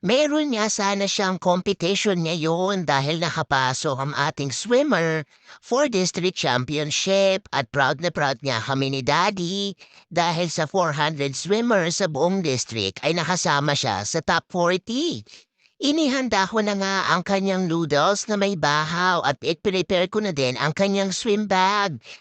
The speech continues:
Pero pagkababa nga ni Bunso ay tiningnan ni Mama ang kanyang temperature at meron nga siyang lagnat, kaya hindi lang tayo nakapunta dyan.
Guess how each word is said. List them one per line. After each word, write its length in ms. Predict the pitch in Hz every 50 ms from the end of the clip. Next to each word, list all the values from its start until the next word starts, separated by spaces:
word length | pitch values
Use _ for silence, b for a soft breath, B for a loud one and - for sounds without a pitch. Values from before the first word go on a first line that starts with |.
| B B B B B
Pero 320 | - 175 147 135 139 147 -
pagkababa 640 | 156 151 - 160 143 139 151 143 151 143 139 135 135
nga 160 | 131 113 120
ni 160 | 123 131 123
Bunso 720 | 123 143 143 165 - - - 202 196 190 190 190 180 170 147 -
ay 160 | 143 147 -
tiningnan 400 | - 165 156 151 160 156 143 135
ni 160 | 143 139 139
Mama 400 | 143 131 127 127 120 117 104 113
ang 80 | 131 127
kanyang 400 | - 147 143 143 139 131 135 -
temperature 880 | 147 127 113 113 - 147 139 123 113 113 - - - 208 202 196 190 -
at 240 | 143 156 - -
meron 320 | 135 135 135 139 151 147 160
nga 240 | 151 127 113 120 -
siyang 240 | - 147 139 127
lagnat, 640 | 131 135 117 110 151 170 202 220 185 151 151 - _ b b b b b b -
kaya 240 | 370 392 381 370
hindi 320 | 320 320 285 233 220 226 247
lang 160 | 294 269 220
tayo 240 | 170 143 131 143 156 165
nakapunta 560 | 180 165 196 185 - - 202 208 202 - 208 180
dyan. 560 | 156 185 185 214 240 226 156 107 80 82